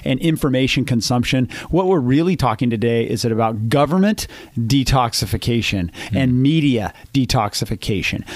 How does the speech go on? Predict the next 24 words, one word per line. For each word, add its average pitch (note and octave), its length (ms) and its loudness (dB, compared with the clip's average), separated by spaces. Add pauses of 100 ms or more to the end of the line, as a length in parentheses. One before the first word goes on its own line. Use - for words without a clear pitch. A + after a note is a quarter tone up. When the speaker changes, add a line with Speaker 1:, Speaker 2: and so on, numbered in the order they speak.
(200)
Speaker 1:
And D3+ 220 2
I C#3 120 0
think A3 300 0
we C#3 100 0
can B2+ 180 0
do A#2+ 160 0
a A2+ 40 0
nice A#2 380 0
tie, G2+ 400 -2
Alex, F#2 360 -4
back G2+ 320 -2
to B2 80 -2
finances G2+ 640 -2
and G2 140 -2
wealth G2 280 -2
management F#2+ 540 -2
and F#2 140 -2
how G#2+ 180 0
to A2 80 -4
preserve G#2 400 -4
and G2 140 -2
grow A#2+ 160 0
your A#2+ 200 0
wealth B2 420 2